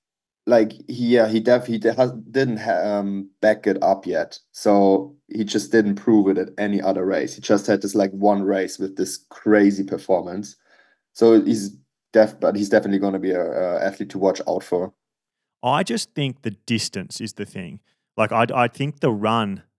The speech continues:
Speaker 2: is such a factor in these T one hundred races, and I think he doesn't quite have the run of the level of, say, uh, a Martin Van Riel or a Jason West.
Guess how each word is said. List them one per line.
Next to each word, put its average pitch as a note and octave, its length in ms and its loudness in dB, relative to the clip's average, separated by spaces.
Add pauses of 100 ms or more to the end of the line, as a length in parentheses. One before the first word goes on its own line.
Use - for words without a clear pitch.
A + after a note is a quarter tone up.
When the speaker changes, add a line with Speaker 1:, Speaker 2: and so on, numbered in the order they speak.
(140)
Speaker 2:
is A2+ 120 -10
such - 420 -4
a G#2 60 -6
factor G2+ 400 -8
in G2+ 200 -8
these G2 200 -8
T G2+ 180 -6
one F#2+ 180 -6
hundred G2+ 280 -8
races, G2 340 -10
and G2+ 120 -8
I G2+ 60 -4
think B2+ 680 -8 (380)
he A#2 100 -4
doesn't A2 380 -2
quite G#2 400 0
have G2+ 260 -4
the G#2+ 120 -4
run G2+ 280 -2
of F2+ 120 -10
the G2 100 -8
level G2 420 -6
of, F#2+ 240 -8
say, F#2 460 -6 (320)
uh, F2+ 360 -8
a F#2+ 140 -8
Martin G2 400 -6
Van F#2+ 300 -8
Riel F#2+ 400 -8
or F#2 240 -8
a F#2 160 -10
Jason G2 480 -8
West. F#2 360 -14